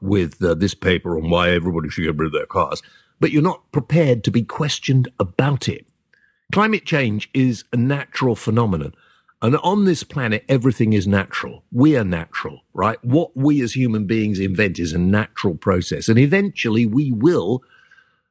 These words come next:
we will do ourselves out of existence. We will evolve ourselves out of existence, probably. And,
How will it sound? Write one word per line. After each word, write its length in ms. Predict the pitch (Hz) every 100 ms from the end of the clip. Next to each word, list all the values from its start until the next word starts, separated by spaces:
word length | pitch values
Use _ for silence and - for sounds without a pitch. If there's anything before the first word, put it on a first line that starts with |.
| -
we 240 | 113 156
will 300 | 139 151 147
do 220 | 120 156 139
ourselves 600 | 131 - 131 120 113 -
out 160 | 117
of 100 | 117
existence. 880 | 113 107 110 - - - - - - - -
We 200 | 113 143
will 200 | 147 151
evolve 680 | 131 95 113 151 165 143 127
ourselves 560 | 117 104 110 104 90
out 160 | 95 82
of 80 | 78
existence, 640 | 76 - 80 - 80 73
probably. 640 | - 80 69 71 - - - _ _ _ _ _ _ _
And, 300 | - 127 143